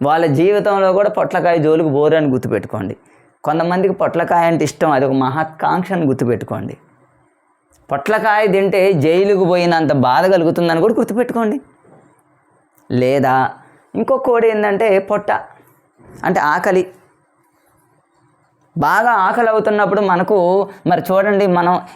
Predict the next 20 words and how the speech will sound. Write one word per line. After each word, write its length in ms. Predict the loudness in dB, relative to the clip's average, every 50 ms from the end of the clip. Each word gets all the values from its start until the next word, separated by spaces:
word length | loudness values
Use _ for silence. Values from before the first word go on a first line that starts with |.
| -4 -2
ఎంతో 260 | -2 0 2 2 2
ఆత్మవేదన 760 | 2 0 0 -2 -2 0 0 0 2 2 2 2 2 0 0 0 0
చెందుతాం. 340 | 0 0 0 0 0 0 0 0 0
వేదన, 360 | 2 2 2 2 0 0 0
ఆకలి 440 | 0 0 0 0 -2 0 0 0 0
అవుతుందన్న 460 | 0 0 0 0 0 0 2 0 0 0 2
వేదన. 300 | 2 2 2 0 0 -2 -2 -4 -6 -10 -14 -20 _ _ _ _ _ _ _ _ _ _ _ _ _ _ _ _ _ _ -2
మీరు 140 | 0 0 0
just 300 | 0 0 -2 -2 -2 -4
అట్లా 160 | -2 -2 -2 -2 -2
గుర్తుపెట్టుకోండి. 800 | -4 -4 -4 -2 -2 -2 -2 -2 -4 -2 0 0 -2 -2 -2 -6 -10 -14 _ -6
ఆత్మవేదన 840 | -2 -2 -2 -2 -2 -2 -2 -2 0 0 2 2 2 2 0 0 0 0 0 0
అంటే 180 | 0 0 0
ఏంటంటే 360 | 0 0 0 -2 -2 -2 -4 -4 -6 -8 -18 -20 _ _ -8
పొట్ట, 220 | -6 -6 -4 -2 -2 -2 -2 -2 -4
మనకు 200 | -2 -2 0 0
ఆకలి 320 | 0 0 0 0 0 0
అవుతుంది, 400 | 0 0 0 0 0 0 2 2 2 2
వేదన 400 | 2 2 2 2 0 0 0 2
వేధిస్తున్నాం. 640 | 2 2 2 2 0 -2 -2 -4 -6 -6 -6 -8